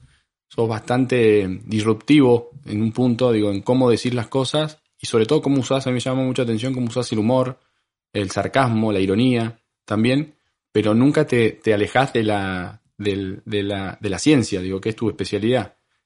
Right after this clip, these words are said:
¿Cómo manejás ese mundo, digo, y si lo trabajás, si, si, si la ironía, eso es algo que lo pensaste o va saliendo porque es parte de tu personalidad? Y, y, y, y si le das, mm, in-, insisto, si le prestás atención a, a todo el mundo, Twitter, seguidores, retweet, que te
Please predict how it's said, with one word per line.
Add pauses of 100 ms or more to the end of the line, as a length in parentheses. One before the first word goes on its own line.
(280)
¿Cómo
manejás
ese
mundo,
digo,
y
si
lo
trabajás,
si,
si,
si
la
ironía,
eso
es
algo
que
lo
pensaste
o
va
saliendo (200)
porque
es
parte
de
tu
personalidad? (400)
Y, (160)
y,
y,
y
si
le
das, (160)
mm, (100)
in-,
insisto,
si
le
prestás
atención
a,
a
todo
el
mundo,
Twitter,
seguidores,
retweet,
que
te